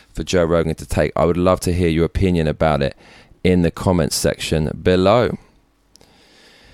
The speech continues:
You know, I spoke to some friends about this. My best friend, he's definitely a liberal. And even he came out and said, "Man, did you see what they tried to do to Joe Rogan?" I mean, it was silly of him to say that. And he probably said it just to be a bit edgy or whatever.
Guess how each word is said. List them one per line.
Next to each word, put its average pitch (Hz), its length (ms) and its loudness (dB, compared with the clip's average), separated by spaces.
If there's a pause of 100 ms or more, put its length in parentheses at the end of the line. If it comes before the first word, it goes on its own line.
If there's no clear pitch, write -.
(520)
You 131 120 4
know, 143 260 6
I 143 140 6
spoke 165 280 2
to 143 100 0
some 135 160 0
friends 139 260 2
about 104 240 2
this. 95 200 0
My 113 140 2
best 131 300 0
friend, 95 260 0
he's 120 380 0 (260)
definitely 110 360 2
a 95 40 2
liberal. 107 640 0
And 123 160 2
even 180 280 2
he 170 200 2
came 120 240 2
out 95 60 4
and 90 80 0
said, 98 160 0
"Man, 131 240 -2
did 107 120 -6
you 120 80 2
see 151 120 2
what 135 80 2
they 135 80 4
tried 131 240 2
to 127 100 -8
do 123 100 -2
to 113 140 -10
Joe 127 200 2
Rogan?" 117 400 2
I 90 80 2
mean, 107 180 2
it 90 80 2
was 117 180 2
silly 120 480 0
of 98 80 -2
him 101 160 0
to 98 100 -6
say 113 280 2
that. 80 300 -2 (280)
And 85 480 -2 (1080)
he 110 140 -4
probably 95 300 2
said 90 220 0
it 73 100 -4
just - 260 -8
to 98 100 -4
be 87 140 -2
a 82 60 -2
bit - 340 -4
edgy 87 300 -2
or 85 60 2
whatever. 82 580 0